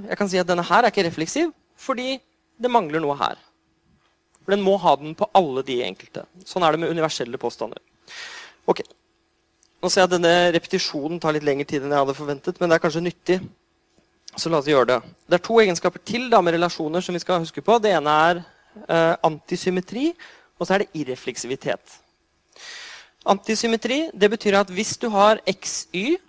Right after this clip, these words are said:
og Y, X, og det betyr, med det mener jeg at hvis X, Y er et tuppel med i relasjonen, og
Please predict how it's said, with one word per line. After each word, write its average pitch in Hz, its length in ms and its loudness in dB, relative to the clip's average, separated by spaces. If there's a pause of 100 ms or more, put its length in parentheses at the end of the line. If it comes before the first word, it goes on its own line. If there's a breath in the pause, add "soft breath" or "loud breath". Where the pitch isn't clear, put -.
(160)
og 190 320 4
Y, 185 180 -8
X, - 460 -4 (720)
og 180 120 -2
det 180 100 2
betyr, 185 500 2
med 180 140 -2
det 180 120 4
mener 156 180 2
jeg 151 80 4
at 151 100 -2
hvis 165 220 -8
X, - 340 -10 (160)
Y 175 220 -4
er 156 320 2
et 160 100 -6
tuppel 185 380 -2
med 151 240 -2
i 143 180 -4
relasjonen, 143 600 -4 (920 soft breath)
og 208 460 4